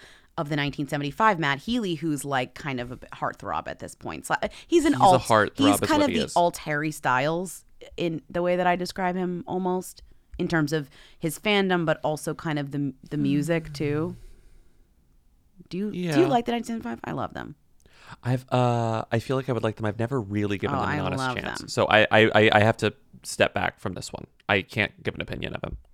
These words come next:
Speaker 1: So she dated Robert Pattinson. She dated Shia LaBeouf. Remember, we thought they were back together. They certainly were not back
Speaker 2: Yeah,
Speaker 1: together.
Speaker 2: they
Speaker 1: I
Speaker 2: weren't.
Speaker 1: think he's
Speaker 2: They were
Speaker 1: back
Speaker 2: not.
Speaker 1: together with his ex-girl-, wife, Mia Goth.
Speaker 2: Oh, Mia Goth?
Speaker 1: Yeah.
Speaker 2: That makes sense.
Speaker 1: Yeah. That's kind of a, not a, it's kind of a
Speaker 2: Me,
Speaker 1: yeah.
Speaker 2: <laughs> based on nothing. That
Speaker 1: That
Speaker 2: makes
Speaker 1: makes
Speaker 2: sense. <laughs>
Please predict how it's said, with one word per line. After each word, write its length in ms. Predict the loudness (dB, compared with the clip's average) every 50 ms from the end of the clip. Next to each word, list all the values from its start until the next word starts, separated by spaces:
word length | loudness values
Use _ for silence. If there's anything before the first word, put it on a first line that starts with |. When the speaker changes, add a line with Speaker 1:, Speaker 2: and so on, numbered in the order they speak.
| _ _ _ -20 _
Speaker 1:
So 80 | -10 -6
she 120 | -6 -4
dated 320 | -2 0 0 0 0 2 4
Robert 280 | 4 6 4 4 2
Pattinson. 560 | 4 4 4 2 0 -2 -2 -2 0 0 -2
She 100 | -2 -4
dated 220 | -6 -6 -6 -6 -4
Shia 340 | -2 0 0 0 0 0 0
LaBeouf. 220 | 0 0 0 0
Remember, 180 | -2 -2 -2 -2
we 140 | -2 -4 -2
thought 220 | -2 -2 -2 0
they 80 | -2 -4
were 100 | -4 -2
back 220 | -2 -2 -2 -4
together. 300 | -4 -4 -2 -2 -2 -2
They 120 | -4 -4 -6
certainly 400 | -6 -6 -6 -6 -6 -8 -8 -8
were 100 | -6 -6
not 200 | -6 -6 -6 -8
back 180 | -10 -8 -6
Speaker 2:
Yeah, 160 | -4 -4 -2
Speaker 1:
together. 160 | -2 -2 -2 -2
Speaker 2:
they 80 | -2
Speaker 1:
I 60 | 0
Speaker 2:
weren't. 100 | 0 -2
Speaker 1:
think 120 | -2 -2 -4
he's 100 | -4 -2
Speaker 2:
They 80 | 0
were 20 | 0 0
Speaker 1:
back 60 | 0
Speaker 2:
not. 40 | -2
Speaker 1:
together 280 | -4 -6 -6 -6 -6 -6
with 160 | -8 -10 -12
his 160 | -14 -12 -10
ex-girl-, 500 | -10 -10 -10 -14 -20 -18 _ -14 -14 -14 -14 -18 _
wife, 380 | -4 -4 -4 -4 -4 -8 -16 -20 _ _ _
Mia 180 | -8 -8 -8 -6
Goth. 380 | -6 -6 -6 -6 -8 -12 -20 _ _ _ _ _ -8 -2
Speaker 2:
Oh, 120 | -2 0
Mia 160 | 2 0 0 0
Goth? 280 | 0 0 0 0 -2
Speaker 1:
Yeah. 220 | -4 -6 -6 -6 -2
Speaker 2:
That 80 | -2 -2
makes 160 | -2 -4 -4 -6
sense. 140 | -4 -4
Speaker 1:
Yeah. 300 | -2 -2 -4 -4 -6 -8 -12 -16 -20 -20 -20 -20 -20 -20 _ _ -10 -2
That's 220 | -2 -2 -2 -2
kind 180 | -4 -4 -4 -2
of 80 | -2 -4
a, 100 | -6 -8 _ _ _ _ -8 -6
not 180 | -6 -4 -6
a, 120 | -6 -8 -10 _ _ _ -18
it's 140 | -18 -12
kind 180 | -6 -6 -4 -4
of 80 | -2 2
a 40 |
Speaker 2:
Me, 320 | 4 6 6 8 8 8 6
Speaker 1:
yeah. 140 | 4 4 4
Speaker 2:
<laughs> 0 |
based 340 | 6 8 8 8 8 6
on 100 | 2 4
nothing. 320 | 4 4 6 6 6 4 4 2 6 10
That 160 | 10 10 10
Speaker 1:
That 120 | 10 6
Speaker 2:
makes 140 | 4 6 6
Speaker 1:
makes 120 | 6 6
Speaker 2:
sense. 180 | 6 2 -2 -6
<laughs> 80 | -2